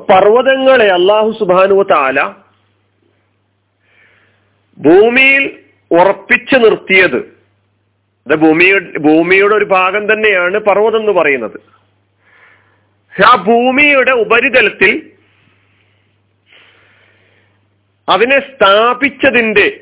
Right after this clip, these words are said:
ഉദ്ദേശ ലക്ഷ്യങ്ങളിൽ പരമമായത് സൂറത്ത് നഹലിൽ പറയുന്നുണ്ട്, ഭൂമിയുടെ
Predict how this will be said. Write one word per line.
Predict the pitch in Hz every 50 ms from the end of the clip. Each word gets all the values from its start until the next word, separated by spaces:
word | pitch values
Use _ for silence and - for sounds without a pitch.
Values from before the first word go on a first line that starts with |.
| _ _ _ _ -
ഉദ്ദേശ | 156 147 - 185 202 202 - 220
ലക്ഷ്യങ്ങളിൽ | 214 - 185 190 - 214 208 208 208 214 214 214 214 208 - -
പരമമായത് | - 180 180 196 185 208 208 226 247 247 226 214 196 180 175 170 160 139 135 104 104 - _ _ _ _ _ _ _ _ _ _ _ _ _ _ _ _ _ _ _ _ _ _ _ _ _ _ _ _ _ _ _ _ _ _ _ _ _ _ _ _ _ _ _ _ _ _ _ _ _ _ _ _ _ _ _ _ _ -
സൂറത്ത് | - - 185 190 214 214 226 220
നഹലിൽ | 202 190 175 175 196 202 208 220 220
പറയുന്നുണ്ട്, | 214 196 170 165 165 165 156 151 139 117 110 - - - _ _ _ _ _ _ _ _ _ _ _ _ _ _ -
ഭൂമിയുടെ | 120 139 165 185 202 214 220 220 214 202 196 185 185 185